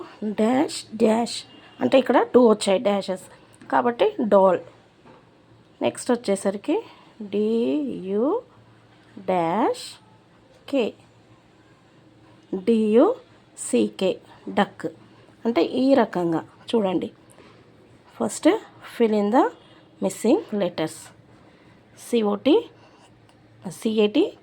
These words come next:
క్యాట్, సీ ఓ టీ. ఇక్కడ పె-, ఒకటి నేను ఎగ్జాంపుల్ చూపెడుతున్నానండి. సీ ఏ టీ,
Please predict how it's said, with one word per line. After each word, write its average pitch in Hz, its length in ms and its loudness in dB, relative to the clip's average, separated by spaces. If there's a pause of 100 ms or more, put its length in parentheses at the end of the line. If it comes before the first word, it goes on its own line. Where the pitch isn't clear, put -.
క్యాట్, 196 440 0 (960)
సీ 233 120 4
ఓ 202 160 4
టీ. 190 200 -12 (180)
ఇక్కడ 190 180 -8
పె-, 190 220 -4 (100)
ఒకటి 190 440 -4
నేను 190 280 -2 (160)
ఎగ్జాంపుల్ 202 520 -6
చూపెడుతున్నానండి. 175 800 -4 (1900)
సీ 254 60 0
ఏ 196 260 -2
టీ, 339 200 0